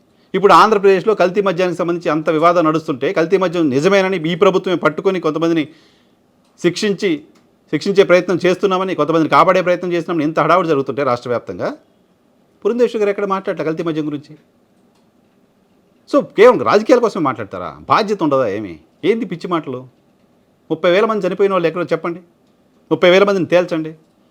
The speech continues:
ఆంధ్రప్రదేశ్లో మద్యం కుంభకోణం జరిగిపోయింది, జగన్మోహన్ రెడ్డి నాలుగు లక్షల కోట్లు, ఐదు లక్షల కోట్లు తినేశారు, తర్వాత ముప్పై వేల కోట్లు తినేశారు, తర్వాత ఇరవై వేల కోట్లు తినేశారు. ఏమైపోయినాయి? ఎక్కడ తేల్చారు? సిట్ ఏం చేసింది, తేల్చింది?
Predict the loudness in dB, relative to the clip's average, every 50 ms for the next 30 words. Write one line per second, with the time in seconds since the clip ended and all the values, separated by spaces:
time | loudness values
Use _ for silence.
0 | _ _ _ _ _ _ 4 4 4 4 2 0 0 0 0 0 0 0 0 -2
1 | -2 -2 -4 -4 -2 -2 0 2 2 2 2 0 -2 -4 -4 -4 -4 -6 -8 -10
2 | -12 _ _ _ -2 0 0 2 2 0 0 0 -2 -4 -2 0 0 2 2 2
3 | 0 0 -2 -4 -4 -4 -4 0 0 0 2 0 -2 -2 -4 -4 -4 -4 -4 -4
4 | -4 -4 -4 -4 -4 -4 -8 -8 -8 -12 -16 _ _ _ _ _ _ _ _ _
5 | _ _ 2 2 2 2 2 0 0 2 4 4 4 4 4 2 0 0 0 -4
6 | -4 -6 -6 -6 -8 -8 -8 -12 _ _ _ _ _ 2 4 4 4 4 4 4
7 | 4 6 6 6 4 4 2 0 0 -2 -4 -4 -4 -4 -4 -6 -6 -8 -12 -18
8 | _ _ _ _ 0 2 4 4 4 4 2 2 0 0 0 -2 0 -2 -2 -2
9 | -4 -6 -6 -4 -2 -2 0 0 0 -2 -4 -4 -4 -6 -6 -6 -6 -6 -4 -2
10 | 0 0 -2 0 -4 -6 -6 -8 -6 -6 -6 -2 0 -2 0 0 -2 -4 -4 -6
11 | -8 -8 -10 -8 -6 -6 -6 -6 -6 -6 -6 -6 -6 -8